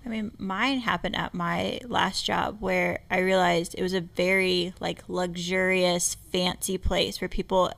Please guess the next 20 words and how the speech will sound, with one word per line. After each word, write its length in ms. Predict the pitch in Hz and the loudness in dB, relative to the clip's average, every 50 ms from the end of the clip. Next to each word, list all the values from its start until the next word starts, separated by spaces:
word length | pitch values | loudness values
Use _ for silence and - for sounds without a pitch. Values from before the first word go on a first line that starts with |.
| - - - | -10 -4 -2
there 80 | 190 | 0
was 100 | 190 190 | 2 4
a 60 | 196 | 2
lot 300 | 202 185 185 180 185 190 | 4 6 8 8 10 10
of, 120 | 190 185 - | 8 6 4
like, 300 | 170 170 - - - - - - - - - - - - | 2 2 2 0 -4 -10 -12 -14 -18 -18 -20 -20 -14 -12
value 600 | 180 165 196 185 185 185 180 175 175 170 170 - - | -2 2 4 6 8 8 8 6 4 4 2 0 0
on 480 | - 175 170 165 165 160 165 175 175 - | 0 2 2 2 0 0 -4 -6 -8 -8
how 180 | - - - 190 | -8 -2 0 0
much 240 | 185 185 180 - - | 0 0 -2 -4 -4
money 240 | 196 170 170 170 170 | -4 -2 -2 -2 -2
you 100 | 170 175 | -2 -2
had 540 | 185 190 160 160 156 160 165 - 190 196 - - - | 0 0 2 2 2 2 0 -2 -6 -12 -16 -12 -8
and 400 | - 170 165 165 160 165 165 - - - - - - | -4 -2 -2 -2 -2 -4 -8 -10 -12 -18 -12 -8 -4
all 160 | 165 151 165 | -2 -2 -2
of 80 | 156 - | -2 -4
that. 180 | - - - - - - - - - - - - - - | -6 -6 -6 -8 -14 -20 -20 -20 -20 -20 -20 -20 -8 -2
And 100 | - 185 | 2 4
I 80 | 185 185 | 4 4
realized 920 | 180 165 190 190 190 185 175 175 175 165 170 180 - - - - - | 4 4 4 4 6 6 6 6 4 2 0 -2 -4 -8 -8 -8 -10